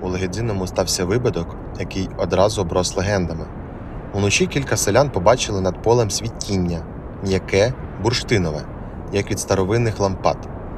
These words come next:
Але світло йшло не з повітря, а знизу, з-під пагорбів, де лежали трипільські житла. Наступного дня археологи, які жили тоді в таборі,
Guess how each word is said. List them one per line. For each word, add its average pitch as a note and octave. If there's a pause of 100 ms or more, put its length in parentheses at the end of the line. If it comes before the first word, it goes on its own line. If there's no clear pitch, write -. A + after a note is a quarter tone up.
(240)
Але F2+
світло A2
йшло F#2+
не F#2
з -
повітря, E2+ (120)
а G#2
знизу, F2 (420)
з-під -
пагорбів, D#2+ (240)
де F2+
лежали F#2
трипільські F2+
житла. - (1080)
Наступного A#2+
дня F#2
археологи, F#2+
які F#2
жили F#2
тоді E2+
в -
таборі, A2